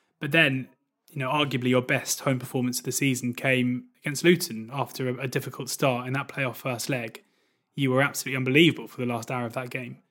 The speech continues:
So that was the, the most precious situation that you'd had at the Stadium of Light, and the players stepped up. So, you know, and, and yes,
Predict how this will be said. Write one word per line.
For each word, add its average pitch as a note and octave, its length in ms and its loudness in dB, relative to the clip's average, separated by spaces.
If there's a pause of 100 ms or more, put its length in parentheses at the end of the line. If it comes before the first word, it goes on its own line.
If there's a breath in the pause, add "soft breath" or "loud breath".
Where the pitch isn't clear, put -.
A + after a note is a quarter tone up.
(320)
So - 160 -2
that D3 100 2
was B2 180 -4
the, C#3+ 200 -10
the D3 80 0
most D#3 340 4
precious - 260 -2
situation C3+ 520 -2
that C3+ 40 -4
you'd C3 120 -6
had C3+ 160 0
at A#2+ 60 -8
the B2+ 60 -10
Stadium B2+ 340 -2
of A#2 100 -4
Light, B2 320 -2 (400)
and C#3 80 -2
the C3+ 60 0
players C3+ 300 0
stepped - 340 -4
up. D3 260 -4
So, C#3+ 320 0 (840)
you D3 100 -8
know, C3+ 100 -4 (100)
and, - 160 -8
and D3+ 120 0
yes, - 520 0